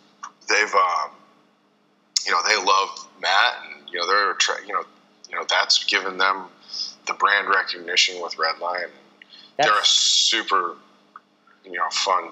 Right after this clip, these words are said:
Speaker 1: couple of guys, and, you know, the, the sky's the limit for the two of them. We're so excited to be a part of their journey.
Speaker 2: Well,
Speaker 1: But we
Speaker 2: that's
Speaker 1: have a, we have a lot of, um, just to wrap that up,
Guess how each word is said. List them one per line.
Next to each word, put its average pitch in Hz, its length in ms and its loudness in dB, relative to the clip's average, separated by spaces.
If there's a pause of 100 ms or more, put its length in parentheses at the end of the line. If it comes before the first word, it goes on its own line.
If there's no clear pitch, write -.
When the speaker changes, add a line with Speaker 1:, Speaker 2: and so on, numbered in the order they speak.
(160)
Speaker 1:
couple 82 320 -2
of - 80 -4
guys, 82 420 2
and, - 80 -18 (220)
you 80 60 -4
know, 73 120 -2 (160)
the, 85 380 -4
the 82 60 4
sky's 95 460 4
the 82 80 -8
limit 85 280 -2
for - 160 -14
the 71 80 -14
two - 180 -2
of 82 60 -4
them. 87 160 0
We're 80 80 0
so 87 340 2
excited 82 400 0
to 76 60 -16
be 76 160 -8
a - 60 -20
part 80 200 0
of 76 60 -10
their 71 140 -12
journey. 76 200 -4 (640)
Speaker 2:
Well, 165 120 4
Speaker 1:
But 190 80 4
we - 60 2
Speaker 2:
that's 180 120 2
Speaker 1:
have 156 280 0
a, - 20 -4
we 123 100 2
have 139 120 4
a 123 120 0
lot 117 260 4
of, 101 80 -4
um, 92 240 0 (840)
just - 200 0
to 98 120 -2
wrap 92 220 0
that 87 140 0
up, 90 140 2